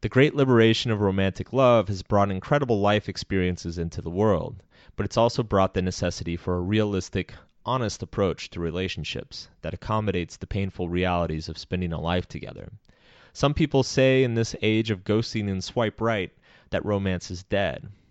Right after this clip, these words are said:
Romance is not dead. It's merely being postponed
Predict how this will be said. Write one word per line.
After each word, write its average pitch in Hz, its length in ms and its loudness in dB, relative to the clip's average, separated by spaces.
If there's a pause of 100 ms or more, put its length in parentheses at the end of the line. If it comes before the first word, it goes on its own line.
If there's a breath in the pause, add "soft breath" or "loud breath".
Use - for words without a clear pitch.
(280)
Romance 151 420 0
is 117 120 -6
not 113 260 -4
dead. 87 380 -4 (440)
It's - 180 -10
merely 117 300 2
being 107 280 -4
postponed - 800 -4